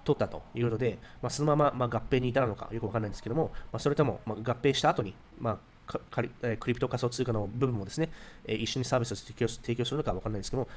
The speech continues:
まあ、バイナンス一番でかいですから、まあ、どんどんどんどん、あの、合併というのは全然あり得るかと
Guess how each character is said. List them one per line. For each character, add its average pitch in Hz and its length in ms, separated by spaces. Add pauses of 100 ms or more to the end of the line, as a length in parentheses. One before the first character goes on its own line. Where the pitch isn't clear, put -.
(180)
ま 120 60
あ、 - 0
バ 123 160
イ - 20
ナ 123 80
ン 120 60
ス 123 120
一 113 220
番 127 80
で 110 80
か 123 100
い 113 60
で 95 60
す - 100
か - 80
ら、 110 160
ま 101 120
あ、 - 20
ど 123 100
ん 110 60
ど 101 80
ん - 20
ど 110 100
ん 104 40
ど 98 80
ん、 85 60 (340)
あ 98 80
の、 98 80
合 107 140
併 - 180
と 127 80
い - 0
う 107 40
の 95 40
は 95 80
全 104 140
然 107 140
あ 117 40
り 107 80
得 107 60
る 107 40
か 123 140
と 92 140